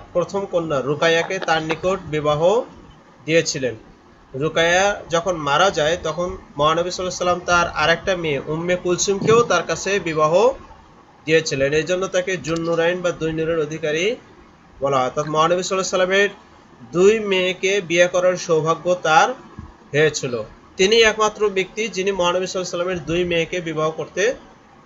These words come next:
পেরেছিলেন। আচ্ছা, তিনি ব্যবসা করতেন বিধায় তার অনেক সম্পদ ছিল। হুম, সেই জন্য তাকে গণী বা ধনী বলা হতো।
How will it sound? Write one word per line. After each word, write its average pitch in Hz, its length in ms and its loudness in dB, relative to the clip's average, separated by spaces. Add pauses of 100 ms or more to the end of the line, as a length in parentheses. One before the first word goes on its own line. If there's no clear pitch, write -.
(120)
পেরেছিলেন। 147 500 -2 (1900)
আচ্ছা, 135 240 -2
তিনি 202 320 2
ব্যবসা 185 420 4
করতেন 220 320 -2
বিধায় 202 280 2
তার 190 220 2
অনেক 180 360 2
সম্পদ 180 480 -2
ছিল। 135 320 -2 (1300)
হুম, 180 260 -4 (640)
সেই 160 160 2
জন্য 190 280 0
তাকে 185 480 0 (100)
গণী 160 300 0
বা 175 320 4
ধনী 165 420 0 (840)
বলা 139 260 2
হতো। 123 320 -6